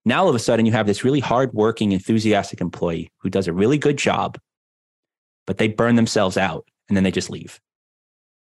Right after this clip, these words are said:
Like, where does that leave the team? Like, where does that leave the manager? Where does that leave the company when all that expertise and a good, solid contributor who's been there for a while leaves, and now you gotta train up somebody new? That can delay projects back months.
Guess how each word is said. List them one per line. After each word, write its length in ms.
Like, 280
where 180
does 140
that 160
leave 180
the 60
team? 440
Like, 140
where 80
does 80
that 160
leave 160
the 80
manager? 480
Where 140
does 80
that 100
leave 160
the 60
company 420
when 180
all 140
that 160
expertise 680
and 180
a 20
good, 300
solid 420
contributor 580
who's 120
been 140
there 140
for 100
a 60
while 340
leaves, 360
and 80
now 80
you 100
gotta 160
train 240
up 100
somebody 380
new? 340
That 180
can 140
delay 240
projects 400
back 200
months. 400